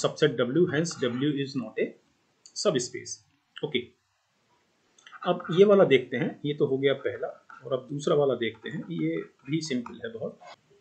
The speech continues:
इस question में हमको ये idempotent वे-, अ, matrix दी गई है, जिसमें matrix का square खुद matrix के बराबर होता है।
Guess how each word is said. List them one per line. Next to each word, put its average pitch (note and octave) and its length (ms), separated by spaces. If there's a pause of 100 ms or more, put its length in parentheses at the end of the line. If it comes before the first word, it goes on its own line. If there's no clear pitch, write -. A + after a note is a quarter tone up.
(1200)
इस G3 140
question F3+ 400
में G3+ 120
हमको D3+ 300
ये E3 360
idempotent C#3+ 600
वे-, - 340
अ, A#2+ 200 (160)
matrix B2 400
दी A#2+ 100
गई A2 160
है, E3+ 120
जिसमें C#3+ 380
matrix B2+ 420
का C3 100
square B2+ 300
खुद A#2+ 160
matrix A#2 380
के A#2+ 100
बराबर A2 260
होता - 340
है। - 80